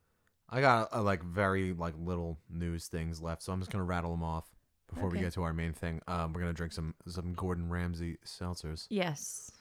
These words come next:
Speaker 1: Wow.
Speaker 2: Wow.
Speaker 1: Not Owen Wilson seltzers. Gordon Ramsay seltzers.
Speaker 2: <laughs> Wow.
Speaker 1: <laughs> Wow.
Speaker 2: Amazing.
Speaker 1: It's
Speaker 2: Tremendous.
Speaker 1: the most amazing
Speaker 2: <laughs>
Speaker 1: hard seltzers. Sear it. <laughs>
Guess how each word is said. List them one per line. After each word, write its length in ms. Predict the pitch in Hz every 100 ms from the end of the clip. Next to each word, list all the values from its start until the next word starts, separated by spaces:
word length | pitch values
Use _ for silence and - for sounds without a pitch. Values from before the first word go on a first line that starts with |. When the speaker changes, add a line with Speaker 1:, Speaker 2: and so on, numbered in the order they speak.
| - _
Speaker 1:
Wow. 340 | 85 101 71 - - _ _ -
Speaker 2:
Wow. 340 | 175 202 160 _ _ _ _ _ _ _ _ _ _ - _ - _
Speaker 1:
Not 160 | 65 76
Owen 200 | 85 90
Wilson 280 | 78 -
seltzers. 460 | 73 - - 76 - _ _ -
Gordon 240 | 76 69
Ramsay 280 | 69 76 -
seltzers. 600 | - - _ - - -
Speaker 2:
<laughs> 60 | _ _ _ _ _ _ _ - - _ _ - - _ _ _ _ _
Wow. 160 | 185 175 - _ _
Speaker 1:
<laughs> 80 | 107 - _ _ _ _ _ _ _
Wow. 80 | 185
Speaker 2:
Amazing. 300 | 185 208 185 - _ _ -
Speaker 1:
It's 120 | 202
Speaker 2:
Tremendous. 480 | 208 190 - - - _ - - -
Speaker 1:
the 80 | 127
most 220 | 131 -
amazing 640 | 143 170 190 143 123 92 214 202 185 - _ _
Speaker 2:
<laughs> 560 | _ 587 494 _ _
Speaker 1:
hard 180 | - 90
seltzers. 400 | - 90 - - _ _ _ _ _ _ _ _
Sear 500 | - - 202 202 160
it. 180 | - -
<laughs> 360 | - _ -